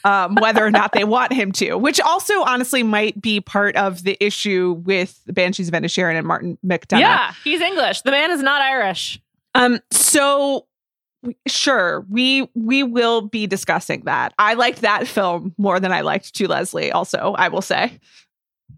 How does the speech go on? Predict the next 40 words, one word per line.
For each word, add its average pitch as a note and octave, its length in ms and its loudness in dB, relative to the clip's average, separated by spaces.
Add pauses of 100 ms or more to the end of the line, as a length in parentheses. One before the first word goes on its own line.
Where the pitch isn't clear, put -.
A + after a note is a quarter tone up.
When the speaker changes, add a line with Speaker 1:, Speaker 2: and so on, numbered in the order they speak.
(160)
Speaker 2:
I, B3 340 2
I B3+ 160 2
liked G4+ 260 -2
it, D#4+ 220 -2 (140)
kind F#3+ 280 0
of. E3 380 -2 (520)
I C4+ 60 0
liked D#4 260 -2
the C#4+ 120 0
acting, F3+ 540 -2 (120)
but, G#3 80 0
like, F3+ 140 0
I F#3 120 2
also G3 340 0
wa-, G3 120 0 (560)
I B3 80 2
wasn't C4 320 0
looking A3+ 300 -2
for G#3 160 -2
it F#3 160 -2
to G3 200 -2
be, D#3+ 540 0
um, C#3+ 560 -2
like, E3 140 0
a F3 80 0
defining D#3+ 600 -2 (260)
treatise - 540 0
on D#3+ 480 0
the F3+ 160 0
Irish. F3+ 560 0
But, F#3 160 0
um, E3 400 -2 (580)
anyway, G3+ 600 0
there's, A#3 300 -2
there A#3+ 160 2
was A#3 120 0
an B3 80 0
absolute, A3 800 0
like, F3 320 0
just - 340 -4